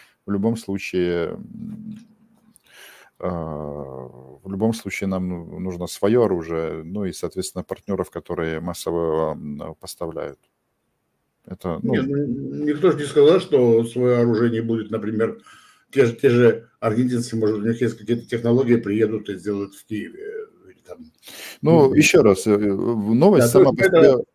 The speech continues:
Speaker 1: а, понимаете, э, э, что я б-, имею в виду? Вот, м, мы сейчас на таком этапе войны, что вот даже когда, м, я читаю, ну, э, сообщения, там, э, там, «Украинская компания», там, «Какая-то такая-то»,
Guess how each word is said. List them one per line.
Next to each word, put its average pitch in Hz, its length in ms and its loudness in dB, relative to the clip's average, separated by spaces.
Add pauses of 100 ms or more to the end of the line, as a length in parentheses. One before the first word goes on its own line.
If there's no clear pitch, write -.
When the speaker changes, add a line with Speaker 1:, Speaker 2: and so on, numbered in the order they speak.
(140)
Speaker 1:
а, 123 560 0
понимаете, 160 380 2
э, 113 500 2
э, - 20 0
что 143 200 -6
я 151 200 0
б-, 117 320 -2
имею 113 260 0
в 92 40 -4
виду? 87 220 -6
Вот, 90 260 -8
м, - 340 -10 (920)
мы 113 120 0
сейчас 117 320 -4
на 117 100 -2
таком 117 320 -2
этапе 110 280 -4
войны, 143 400 -2 (320)
что 107 520 -2 (100)
вот 104 180 -6
даже 110 240 -2
когда, 95 540 -4
м, 95 320 -8
я 98 140 -4
читаю, 95 520 -4
ну, 95 640 -4
э, 92 40 -10
сообщения, 90 720 -4
там, 76 300 -12
э, 71 160 -14
там, - 200 -20 (140)
«Украинская 107 500 -4
компания», 92 580 -4
там, 80 160 -18
«Какая-то - 480 -6
такая-то», 87 680 -8